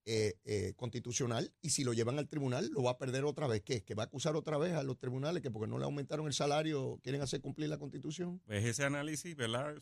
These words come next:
Speaker 2: Su equipo de asesores debe preverlo y debe planteárselo, porque evidentemente, si esto va al tribunal,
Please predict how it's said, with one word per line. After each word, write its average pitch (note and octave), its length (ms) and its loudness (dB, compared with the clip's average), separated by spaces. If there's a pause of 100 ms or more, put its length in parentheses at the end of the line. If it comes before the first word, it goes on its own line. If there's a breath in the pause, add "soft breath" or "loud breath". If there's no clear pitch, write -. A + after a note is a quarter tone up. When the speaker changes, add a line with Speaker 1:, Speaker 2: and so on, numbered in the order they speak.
(160)
Speaker 2:
Su G#2+ 480 -6
equipo A2+ 720 -2
de A2+ 180 2
asesores B2+ 540 -4
debe A2+ 260 -6
preverlo B2+ 720 -2
y A2+ 80 -4
debe G#2 480 -4
planteárselo, B2+ 720 -8
porque G#2 520 -10
evidentemente, G#2+ 880 -8
si G#2 200 -10
esto G2+ 200 -8
va G#2+ 80 -4
al G2+ 80 -6
tribunal, G#2+ 460 -8